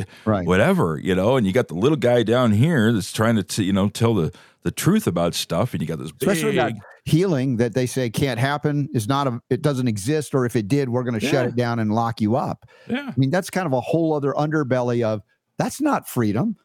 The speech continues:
Speaker 1: That's not the America I thought I knew, right? That, that was long before covid.
Speaker 2: And just an enormous amount of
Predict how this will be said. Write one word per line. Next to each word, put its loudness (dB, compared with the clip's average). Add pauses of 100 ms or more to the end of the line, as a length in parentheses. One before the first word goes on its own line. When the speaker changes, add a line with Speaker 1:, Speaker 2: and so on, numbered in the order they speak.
(440)
Speaker 1:
That's 0
not -2
the 2
America 0
I 0
thought -2
I 0
knew, 0 (560)
right? 0
That, -2
that 0
was 0
long 0
before 0
covid. 0 (360)
Speaker 2:
And 0
just -4
an 0
enormous 2
amount 0
of -12